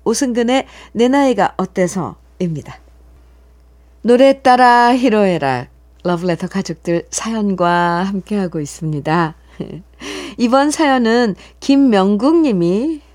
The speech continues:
보내주셨는데요. 음, 요즘 저의 낙은 옛날에 사모았던 엘피를 듣는 겁니다. 엘피가 사라지고 씨디가 나올 때도 버리지 않고 계속 간직해온 저의 보물인데요.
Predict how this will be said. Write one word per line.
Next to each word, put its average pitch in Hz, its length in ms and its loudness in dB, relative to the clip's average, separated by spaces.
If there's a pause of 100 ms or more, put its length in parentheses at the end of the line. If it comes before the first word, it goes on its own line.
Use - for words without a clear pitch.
(140)
보내주셨는데요. 165 1200 -2 (200)
음, 170 580 -4 (480)
요즘 294 300 2
저의 240 320 0
낙은 196 640 0 (260)
옛날에 277 640 4
사모았던 302 720 0
엘피를 214 720 -2
듣는 190 320 0
겁니다. 143 560 -4 (460)
엘피가 180 420 -2
사라지고 180 680 -6
씨디가 226 440 -4
나올 160 280 -2
때도 190 460 -2 (280)
버리지 185 480 -4
않고 175 340 -4
계속 180 400 -4
간직해온 190 680 -4
저의 151 320 -6 (240)
보물인데요. 175 920 0